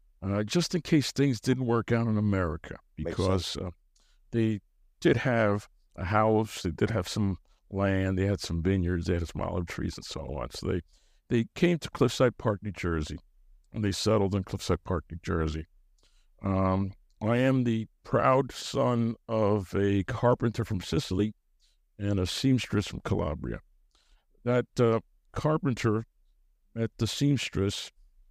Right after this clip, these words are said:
Speaker 1: in Calabria, where the, my mom and my dad ended up marrying. And, uh, during that period of time, my mom and my dad, they were supposed to follow the family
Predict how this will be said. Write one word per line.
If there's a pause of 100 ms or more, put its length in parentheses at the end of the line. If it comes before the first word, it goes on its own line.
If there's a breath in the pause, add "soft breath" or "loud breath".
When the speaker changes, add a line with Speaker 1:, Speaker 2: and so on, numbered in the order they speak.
(240)
Speaker 1:
in
Calabria, (500)
where (160)
the, (120)
my
mom
and
my
dad (120)
ended
up
marrying. (640)
And,
uh, (120)
during (360)
that
period
of
time, (600)
my
mom
and
my
dad, (380)
they
were
supposed
to
follow
the
family